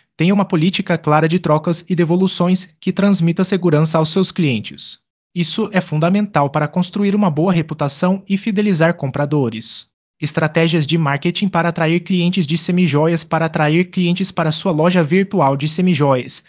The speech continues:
é necessário implementar estratégias de marketing eficazes. Aqui estão algumas sugestões. Um, marketing de conteúdo.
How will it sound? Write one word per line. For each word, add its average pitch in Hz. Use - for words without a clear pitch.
é 165
necessário 165
implementar 180
estratégias 165
de 160
marketing 165
eficazes. 156
Aqui 185
estão 180
algumas 160
sugestões. 165
Um, 110
marketing 185
de 185
conteúdo. 175